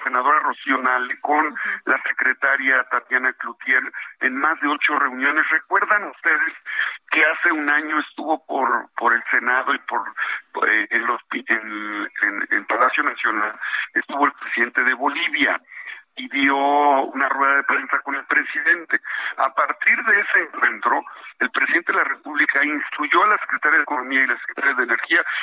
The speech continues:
Speaker 1: que se hicieran reuniones técnicas. En esas reuniones participamos. Esta iniciativa recoge los
Speaker 2: Ujú.
Speaker 1: sentimientos más importantes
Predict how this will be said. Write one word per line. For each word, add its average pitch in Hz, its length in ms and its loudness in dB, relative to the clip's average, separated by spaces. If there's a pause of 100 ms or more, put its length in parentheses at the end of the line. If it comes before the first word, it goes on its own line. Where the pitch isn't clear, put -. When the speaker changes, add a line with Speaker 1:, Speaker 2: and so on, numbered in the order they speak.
(120)
Speaker 1:
que 139 120 0
se 151 100 2
hicieran 170 320 0
reuniones 147 500 2
técnicas. 170 480 -2 (280)
En 170 140 0
esas 214 280 2
reuniones 190 420 0 (140)
participamos. - 840 -2 (320)
Esta 196 440 0
iniciativa 165 760 0 (280)
recoge 165 800 2
los 160 200 0
Speaker 2:
Ujú. 131 120 -2
Speaker 1:
sentimientos 151 800 -2
más 202 360 0 (120)
importantes 156 1080 0